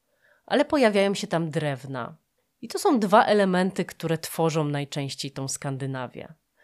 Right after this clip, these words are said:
Skandynawia sama w sobie, jak wiemy, nie jest zbyt ciepła. Jest bardziej pochmurna. Czasami dzień tam wygląda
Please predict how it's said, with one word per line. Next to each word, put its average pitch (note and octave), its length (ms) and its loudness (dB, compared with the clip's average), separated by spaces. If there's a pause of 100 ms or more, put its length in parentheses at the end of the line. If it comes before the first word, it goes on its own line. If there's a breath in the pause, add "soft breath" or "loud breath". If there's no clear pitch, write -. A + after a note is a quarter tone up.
(120 soft breath)
Skandynawia C4 640 2
sama G3 300 0
w - 60 -8
sobie, E3+ 360 -2
jak E3 180 -2
wiemy, D#3+ 280 -2
nie D#3 200 -2
jest D3+ 260 -10
zbyt D#3 300 -10
ciepła. D3 500 -8 (260)
Jest D3+ 180 -6
bardziej D#3+ 320 0
pochmurna. D#3 920 -2 (280)
Czasami D#3+ 840 0
dzień E3 500 0
tam E3 240 -4
wygląda D3+ 880 -2